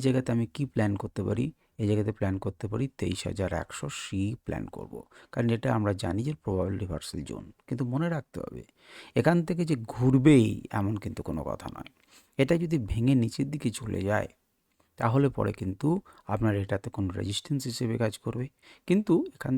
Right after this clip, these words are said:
থেকে প্রবাবলি জোন আছে, ফার্স্ট দিকে কিন্তু ঘোরার একটা চান্স আছে। তো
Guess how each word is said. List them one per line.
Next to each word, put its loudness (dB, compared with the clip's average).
থেকে -6
প্রবাবলি 4
জোন 0
আছে, -6
ফার্স্ট -2
দিকে -4
কিন্তু -6
ঘোরার -4
একটা -6
চান্স -4
আছে। -12
তো 0